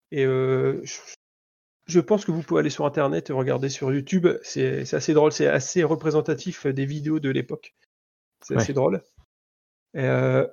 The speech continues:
Speaker 1: et donc, euh, on est dans le manoir. Euh, le but, c'est, euh, bah, forcément de découvrir ce qui se passe. Et, euh, il y a des énigmes où, euh, un, un peu, euh, un peu classiques où, euh,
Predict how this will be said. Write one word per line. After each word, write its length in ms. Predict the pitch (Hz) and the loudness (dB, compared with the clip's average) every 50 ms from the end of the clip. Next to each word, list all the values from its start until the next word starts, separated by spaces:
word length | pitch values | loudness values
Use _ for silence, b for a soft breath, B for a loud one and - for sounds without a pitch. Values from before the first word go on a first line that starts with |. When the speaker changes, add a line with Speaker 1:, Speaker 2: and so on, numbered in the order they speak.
| _ _ - | _ _ -2
Speaker 1:
et 80 | 160 | 2
donc, 260 | 147 156 156 151 - | 2 2 0 2 2
euh, 200 | 156 139 135 135 135 131 | 2 2 2 2 0 0
on 160 | 147 135 147 | 0 2 2
est 80 | 160 | 2
dans 100 | 156 160 | 2 0
le 60 | 151 139 | 0 2
manoir. 520 | 131 127 131 139 165 180 - - - - - | 2 4 4 4 2 0 -2 -8 -14 -12 -8
Euh, 640 | 156 143 135 139 139 143 135 135 131 131 131 131 131 b b b b b _ | -6 -4 -2 -2 -2 -2 0 -2 -2 -2 -2 -4 -6 b b b b b _
le 120 | - 147 143 | -4 -4 -4
but, 260 | 143 151 180 185 - | -2 -2 -4 -6 -6
c'est, 440 | - - - - - 143 139 135 135 | -12 -14 -14 -10 -4 -2 0 0 0
euh, 440 | 123 123 123 123 123 123 120 117 117 127 _ _ _ | 0 0 -2 -4 -4 -4 -6 -6 -8 -10 _ _ _
bah, 120 | - - - _ | -14 -14 -14 _
forcément 420 | _ - 131 - 147 143 151 147 | _ -10 -6 -4 -2 0 0 0
de 100 | 139 135 | 0 0
découvrir 360 | 131 143 143 - 147 139 131 | -2 -2 -4 -4 -4 -4 -4
ce 80 | - - | -6 -8
qui 80 | 131 | -10
se 80 | 120 - | -6 -4
passe. 300 | - 175 185 - - 131 b b b b b _ _ _ - | -4 -4 -4 -4 -10 -14 b b b b b _ _ _ 0
Et, 140 | 139 135 139 | 2 4 4
euh, 120 | 139 139 | 4 2
il 40 | 139 | 2
y 40 | 139 | 2
a 40 | 139 | 2
des 220 | 135 143 139 135 | 4 2 2 2
énigmes 340 | 147 143 147 160 175 175 160 | 0 0 0 0 0 0 -2
où, 200 | 147 143 135 135 | -2 0 0 2
euh, 320 | 131 131 127 127 127 127 131 | 2 2 2 0 0 -2 -4
un, 120 | 151 - - _ _ - | -8 -12 -14 _ _ -6
un 80 | 143 | -6
peu, 180 | 131 135 - 147 | -6 -6 -6 -6
euh, 1400 | 139 135 139 135 127 127 123 123 123 123 135 131 _ _ - - _ _ _ _ _ _ _ _ _ - - | -4 -2 -2 -2 0 0 0 -2 -4 -6 -8 -12 _ _ -20 -20 _ _ _ _ _ _ _ _ _ -14 -14
un 40 | 139 | -12
peu 140 | - 143 139 | -8 -8 -8
classiques 520 | 139 - 143 135 - - 180 170 - _ | -2 0 0 0 0 -4 -6 -6 -6 _
où, 140 | 147 135 135 | 0 2 2
euh, 140 | 131 127 | 2 2